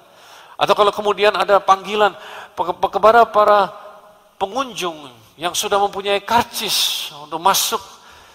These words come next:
karena teater empat akan segera dimulai. Saudara nggak beranjak daripada tempat duduk saudara atau dari tempat di mana saudara berada, karena saudara tahu itu bukan tujuan saudara. Saudara nggak mudah untuk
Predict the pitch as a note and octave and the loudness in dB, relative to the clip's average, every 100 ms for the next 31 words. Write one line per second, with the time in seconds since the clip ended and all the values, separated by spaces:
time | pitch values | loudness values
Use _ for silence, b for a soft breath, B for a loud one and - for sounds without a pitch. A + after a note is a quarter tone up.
0 | B B B B - E3 F3+ G3+ G3 G3 | B B B B -2 0 0 0 0 0
1 | - F#3+ F#3+ A#3+ A3 - - F#3 D#3 F3+ | -2 -4 -4 -2 -2 -4 -8 -8 -8 -6
2 | E3 D#3 F3 F3 C#3+ - B3+ E4 - C#3 | -6 -6 -6 -6 -6 -6 -6 -4 -6 -4
3 | D3+ C#3+ D3 D3 E3 - C3 C3+ C#3 C3+ | -2 -2 -4 -4 -6 -6 -10 -10 -8 -6
4 | C3+ C3+ - D#3 D3+ C3 C#3 C#3+ - - | -4 -6 -6 -6 -2 -2 -4 -10 -10 -8
5 | B2 C#3+ A#2 - B B B B B - | -4 -4 -6 -10 B B B B B -4
6 | C#3+ C#3+ C#3+ C#3+ B2+ B B E3 E3 D3 | -2 -2 -2 -4 -10 B B -6 -4 -4
7 | E3 C#3+ C#3+ C#3+ C3+ C3 C3+ C3 C#3+ F#3+ | -4 -4 -4 -4 -4 -4 -2 -2 0 0
8 | F3 D#3 C#3+ C#3+ D3 C3+ - F#3 F#3 D#3 | 0 -2 -4 -6 -6 -6 -4 -4 -4 -6
9 | B2+ E3 C3+ C3+ B2 C3+ A2+ D#3+ C#3+ B2 | -8 -10 -8 -8 -10 -18 -12 -8 -8 -10
10 | C#3+ C3 A#2+ F#3+ B3 A#3 D#3 D#3 G3+ G3+ | -14 -12 -10 -8 -6 -8 -10 -14 -16 -14
11 | C#3 D3+ - - F3+ E3 D#3 - D#3+ | -8 -6 -6 -8 -10 -16 -16 -14 -14